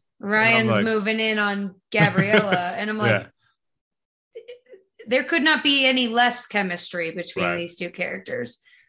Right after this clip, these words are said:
Speaker 2: other
Speaker 1: Okay.
Speaker 2: than platonic friendship.
Speaker 1: Uh-huh.
Speaker 2: And
Speaker 1: Because there's
Speaker 2: you
Speaker 1: more
Speaker 2: <laughs>
Speaker 1: chemistry between him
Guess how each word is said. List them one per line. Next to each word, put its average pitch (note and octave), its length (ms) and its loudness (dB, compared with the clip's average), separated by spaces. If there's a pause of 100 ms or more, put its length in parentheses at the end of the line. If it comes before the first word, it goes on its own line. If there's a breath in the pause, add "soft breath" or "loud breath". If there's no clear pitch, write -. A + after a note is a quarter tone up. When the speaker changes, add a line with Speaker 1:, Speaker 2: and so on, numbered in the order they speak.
(140 soft breath)
Speaker 2:
other A3+ 220 4
Speaker 1:
Okay. G#3 60 2
Speaker 2:
than G#3 220 2
platonic C4 680 0
friendship. F3 680 -4
Speaker 1:
Uh-huh. F2 320 -2 (480 loud breath)
Speaker 2:
And F3 400 0
Speaker 1:
Because A#2+ 260 2
there's A2 140 2
Speaker 2:
you A2+ 60 4
Speaker 1:
more D3 160 4
Speaker 2:
<laughs> - 80 0
Speaker 1:
chemistry A#2 420 2
between G#2 360 -2
him A2 440 2